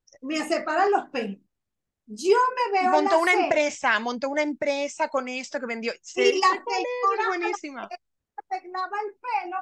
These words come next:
Speaker 1: que era supuestamente la que hacía, la,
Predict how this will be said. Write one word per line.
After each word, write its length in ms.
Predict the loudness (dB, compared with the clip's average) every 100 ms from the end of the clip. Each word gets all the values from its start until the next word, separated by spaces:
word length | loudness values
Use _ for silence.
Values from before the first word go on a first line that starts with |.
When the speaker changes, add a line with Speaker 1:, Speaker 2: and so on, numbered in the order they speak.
| -10
Speaker 1:
que 300 | -12 -10 -10
era 160 | -10 -8
supuestamente 920 | -8 -4 -6 -2 -4 -4 -8 -6 -2
la 180 | -2 0
que 100 | -2
hacía, 540 | -2 0 2 4 4 2 0 _ _ _ _ _ _ _ _ -6
la, 260 | 0 4